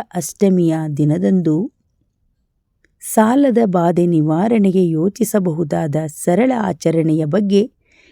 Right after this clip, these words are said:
ಈಗ ನಾವು ನೋಡೋಣ ಬನ್ನಿ. ಈ ಪೂಜೆಯನ್ನು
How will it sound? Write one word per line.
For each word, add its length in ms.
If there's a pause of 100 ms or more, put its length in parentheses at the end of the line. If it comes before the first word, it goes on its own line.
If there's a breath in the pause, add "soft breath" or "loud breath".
(180)
ಈಗ 320
ನಾವು 460 (320)
ನೋಡೋಣ 440
ಬನ್ನಿ. 480 (1700)
ಈ 200
ಪೂಜೆಯನ್ನು 880